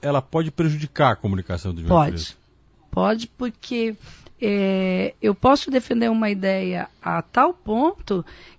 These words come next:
Speaker 2: que eu posso eliminar pessoas do meu grupo simplesmente porque ou não acreditam na religião que eu acredito, ou não gostam da cor que eu gosto. E eu
Speaker 1: Deixa eu te fazer uma pergunta. Essa, velhos modelos de empresas,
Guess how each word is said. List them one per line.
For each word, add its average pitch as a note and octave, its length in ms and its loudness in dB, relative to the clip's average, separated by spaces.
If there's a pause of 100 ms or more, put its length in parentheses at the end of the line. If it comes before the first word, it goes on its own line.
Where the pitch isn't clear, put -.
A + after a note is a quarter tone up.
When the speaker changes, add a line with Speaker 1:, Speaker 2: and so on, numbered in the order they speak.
(120)
Speaker 2:
que A3 300 0
eu A3 140 4
posso C4 480 2
eliminar C#4+ 720 0
pessoas C#4 720 -2
do G#3+ 120 -4
meu G#3 220 -2
grupo C#4 360 -4
simplesmente E4+ 800 0
porque D#4 380 -4
ou D4 160 2
não E4 100 4
acreditam A3+ 500 -6
na G#3 80 -4
religião F#3 400 -6
que - 80 -12
eu F#3 60 -6
acredito, A#3+ 840 -6 (480)
ou A#3 180 4
não B3+ 180 4
gostam B3 440 2
da G#3 100 0
cor G3+ 280 -4
que - 100 -6
eu E3 80 -2
gosto. A3+ 840 4 (640)
E C#4+ 160 -2
eu E4+ 160 -2
Speaker 1:
Deixa C#4+ 160 -2
eu C#4+ 40 -6
te - 60 -10
fazer G3+ 200 0
uma F3 60 2
pergunta. B2 340 2
Essa, C3 180 6
velhos F3 420 4
modelos A#2+ 680 2
de F#2+ 120 -2
empresas, F#2 800 0